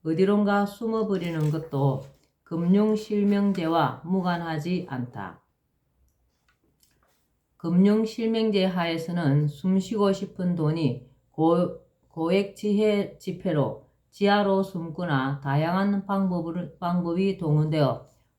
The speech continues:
외국으로 빠져나갈 수밖에 없다.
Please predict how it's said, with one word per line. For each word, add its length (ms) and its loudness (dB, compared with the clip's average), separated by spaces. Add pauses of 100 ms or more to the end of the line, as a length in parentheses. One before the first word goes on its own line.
외국으로 640 2
빠져나갈 680 0
수밖에 540 -6
없다. 540 -8